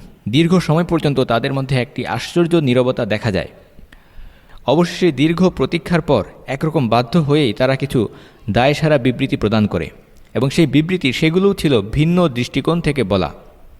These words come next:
দেশি নারীবাদের যারা শীর্ষ পর্যায়ের একজন, তাদের একজন বলেছেন, তিনি যে কথাগুলো বলেছেন তার সার কথা হচ্ছে এরকম যে এই মেয়েরা তো ঘর থেকে বের হয়ে এসেছে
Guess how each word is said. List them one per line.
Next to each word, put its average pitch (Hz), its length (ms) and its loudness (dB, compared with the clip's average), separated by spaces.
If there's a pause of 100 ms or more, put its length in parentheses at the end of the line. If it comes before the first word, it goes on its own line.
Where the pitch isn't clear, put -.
(500)
দেশি 170 260 2
নারীবাদের 160 520 2
যারা 127 200 0
শীর্ষ 160 280 -2
পর্যায়ের 151 420 2
একজন, 117 360 0 (100)
তাদের 147 220 0
একজন 160 280 2
বলেছেন, 135 460 0 (200)
তিনি 170 180 0
যে 160 140 2
কথাগুলো 160 340 2
বলেছেন 135 360 0
তার 117 160 -2
সার 127 220 -4
কথা 151 220 -4
হচ্ছে 143 300 0
এরকম 135 360 0 (500)
যে 147 60 2
এই 175 300 4
মেয়েরা 170 340 4
তো 165 180 2
ঘর 120 240 0
থেকে 147 280 -2
বের 123 220 0
হয়ে 131 200 4
এসেছে 92 340 -4